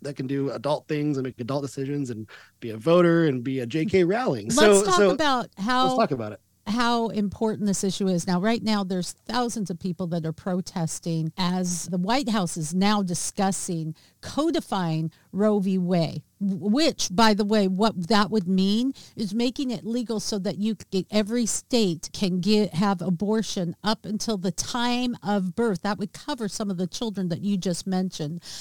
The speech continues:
Speaker 2: The
Speaker 1: Right.
Speaker 2: March for Life is held every year around the twenty-second of January, around that landmark decision, Roe v. Wade, and they usually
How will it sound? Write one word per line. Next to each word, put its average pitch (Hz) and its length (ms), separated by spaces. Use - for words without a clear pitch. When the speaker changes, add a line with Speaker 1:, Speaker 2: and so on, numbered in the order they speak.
Speaker 2:
The 202 120
Speaker 1:
Right. 240 160
Speaker 2:
March 359 180
for 240 140
Life 208 340
is 185 120
held 196 400
every 190 420
year 185 320
around 175 440
the 175 80
twenty-second 185 760
of 160 120
January, 170 840
around 214 720
that 175 400
landmark 202 560
decision, 180 540
Roe 185 240
v. 180 240
Wade, 165 540
and 180 480
they 190 100
usually 185 840